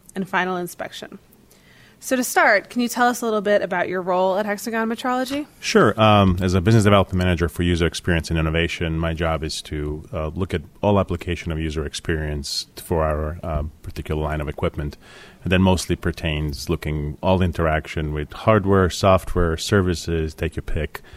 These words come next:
Speaker 2: And I look at it how to provide superior user experience for that.
Speaker 1: Absolutely. So along those lines, I'm gonna pick up where you left off.
Speaker 2: Yeah.
Speaker 1: Can you explain to our listeners what user experience really means?
Speaker 2: Sure. User experience,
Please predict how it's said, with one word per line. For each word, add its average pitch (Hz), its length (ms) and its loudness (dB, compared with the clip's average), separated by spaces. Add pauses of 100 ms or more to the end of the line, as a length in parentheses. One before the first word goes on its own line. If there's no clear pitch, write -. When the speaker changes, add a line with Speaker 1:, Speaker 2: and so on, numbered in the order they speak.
(400)
Speaker 2:
And 80 340 -2
I 85 100 0
look 82 220 0
at 82 60 0
it 78 120 -2
how 82 240 0
to - 140 -8
provide 78 520 -2
superior 80 320 -2
user 73 220 -4
experience 69 420 -10
for - 120 -16
that. - 240 -16 (480)
Speaker 1:
Absolutely. 220 440 -4
So 220 220 2
along 214 200 2
those 202 200 -2
lines, 196 640 -2
I'm 202 80 -8
gonna 196 100 -4
pick - 200 -6
up 190 200 2
where 190 100 2
you 185 100 0
left 180 180 -2
off. 185 220 4
Speaker 2:
Yeah. - 60 -10
Speaker 1:
Can 220 100 -6
you 208 80 -2
explain 214 320 -4
to 208 60 2
our 196 40 2
listeners 190 440 -2
what 185 400 0
user 185 220 -8
experience 185 520 -8
really 180 180 -6
means? 196 440 -6
Speaker 2:
Sure. 185 280 6
User 131 320 8
experience, 110 580 4